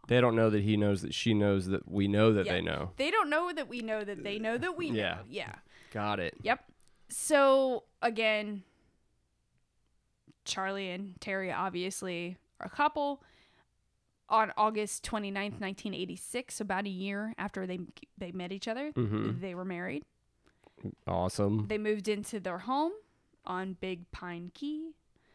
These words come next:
Speaker 1: Oh,
Speaker 2: The one we were
Speaker 1: okay.
Speaker 2: talking about. Life seemed good.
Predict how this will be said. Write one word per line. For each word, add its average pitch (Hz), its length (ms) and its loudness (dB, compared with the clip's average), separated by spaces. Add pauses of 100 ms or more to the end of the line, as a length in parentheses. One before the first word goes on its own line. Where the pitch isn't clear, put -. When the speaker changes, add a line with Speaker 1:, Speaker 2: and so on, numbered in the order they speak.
(340)
Speaker 1:
Oh, 95 600 4
Speaker 2:
The 123 60 -8
one 147 60 -2
we 101 60 2
were 120 400 6
Speaker 1:
okay. 98 60 2
Speaker 2:
talking 294 300 2
about. 294 340 2
Life 185 220 0
seemed 196 300 -6
good. 214 420 -4